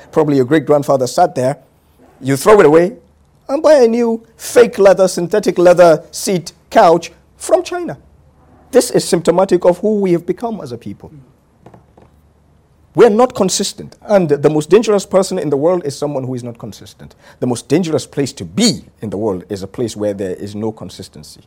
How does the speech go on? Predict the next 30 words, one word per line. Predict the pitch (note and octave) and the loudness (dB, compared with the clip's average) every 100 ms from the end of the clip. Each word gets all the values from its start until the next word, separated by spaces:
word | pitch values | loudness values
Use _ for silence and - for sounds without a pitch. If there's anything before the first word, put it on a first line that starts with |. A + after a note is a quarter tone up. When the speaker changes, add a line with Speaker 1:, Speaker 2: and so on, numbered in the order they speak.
| _ _ _ _ _ _ _ _ _ _ _ _ _ | _ _ _ _ _ _ _ _ _ _ _ _ _
Speaker 1:
They | A2 B2 | -4 0
talk | - | 2
about | B2 A2+ G#2 | 2 0 -2
poverty. | C3+ C#3 C3 A#2+ | -4 -4 -6 -6
Hell, | G#2 A#3+ | -4 -4
yes, | D#3 G#3 - | -2 -4 -4
we've | A#2+ A#2+ | -6 -4
always | B2+ A3+ G3+ | -2 -2 -2
been | - F#2 | -6 -12
poor. | - E2+ - _ _ _ _ - | -12 -14 -16 _ _ _ _ -6
But | B2 | -2
we | C#3 C#3 | 0 2
had | E3+ F3 _ _ _ _ | 0 -2 _ _ _ _
poverty | F#3 F#3 F3 C#3 | 2 2 2 -2
with | B2+ - | -4 -4
dignity. | D3+ C#3 A2 - _ _ _ _ _ _ | -4 -4 -8 -12 _ _ _ _ _ _
But | A#2+ C3 | -4 0
civilization | E3+ D3 C3 C3+ G#3 - A2+ - - | 2 4 4 4 2 0 -4 -8 -2
eroded | C3+ B2 D#3 F#3+ D#3 G#2 G#2 | 0 2 6 6 6 0 -4
the | G#2 | -8
dignity. | C3 A#2+ G2 G2 | -8 -8 -10 -10
So | - D3+ | -4 -2
now | D#3 D3 | 0 -2
you | B2+ | -2
have | B2+ D3 C#3 _ _ _ | -2 -2 -4 _ _ _
weaponized | - C3+ C#3 C#3+ D#3+ E3+ - - | 0 2 2 4 6 4 -2 -4
poverty, | D#3+ C3+ A2 G#2 | 0 0 -2 -6
which | A2+ C#3 | -6 -8
is | A#2 | -8
poverty | - F3 B2 - F#2+ | -4 -2 -4 -8 -16